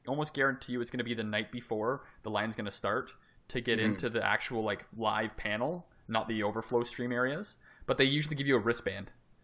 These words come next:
Speaker 1: Um, and, uh, when we got to Star Wars Celebration twenty seventeen, uh, in Orlando, they did wristbands for the Rebels panel there for the last season of Rebels, season four.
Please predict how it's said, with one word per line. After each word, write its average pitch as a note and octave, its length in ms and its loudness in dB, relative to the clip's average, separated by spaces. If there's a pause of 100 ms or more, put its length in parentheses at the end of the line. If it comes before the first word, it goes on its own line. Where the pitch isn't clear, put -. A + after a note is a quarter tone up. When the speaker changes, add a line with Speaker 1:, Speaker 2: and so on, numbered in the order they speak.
(680)
Speaker 1:
Um, G2+ 680 2
and, G#2+ 600 4
uh, G#2+ 480 6 (160)
when A#2+ 180 4
we A#2+ 80 2
got B2 300 8
to B2 360 2
Star C3 180 4
Wars A#2+ 140 2
Celebration A#2 360 0
twenty G#2 180 4
seventeen, D3 800 6 (500)
uh, G2+ 240 4
in G#2 380 2 (480)
Orlando, A2+ 680 6
they C3 220 10
did C3 320 10
wristbands A#2+ 460 6
for A#2 200 4
the A2+ 120 2
Rebels A2+ 340 6
panel G#2+ 300 2
there A2 320 8
for - 140 -2
the G#2 80 -2
last G#2 320 6
season B2 260 2
of G2+ 80 0
Rebels, G2+ 260 -2
season A2 220 -4
four. A#2 460 2